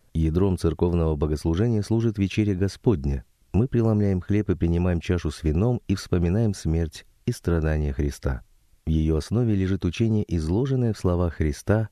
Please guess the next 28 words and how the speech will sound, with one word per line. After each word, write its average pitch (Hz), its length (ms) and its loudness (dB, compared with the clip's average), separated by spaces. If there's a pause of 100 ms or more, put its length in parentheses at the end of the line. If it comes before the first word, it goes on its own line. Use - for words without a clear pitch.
(120)
и 85 60 2
являющееся 82 800 0
сутью 110 380 0
Евангелия. 85 800 -2 (360)
«Сие 78 460 0
есть - 220 -8
тело 113 320 2
моё, 69 340 -2 (120)
которое 120 440 2
за 85 160 0
вас 78 340 -2
предаётся». 71 680 -2 (320)
Он 82 220 2 (100)
умер 110 300 2
за 73 180 -4
нас, 71 380 -6 (180)
и 78 60 0
именно 80 400 0
об 78 80 -2
этом 113 320 -2 (120)
здесь 107 280 -2
говорит 82 460 -2
Пётр. 71 420 -4 (300)
В - 80 -20
стихе 131 320 2
двадцать 120 360 0
один 90 220 2
сказано: 69 580 -2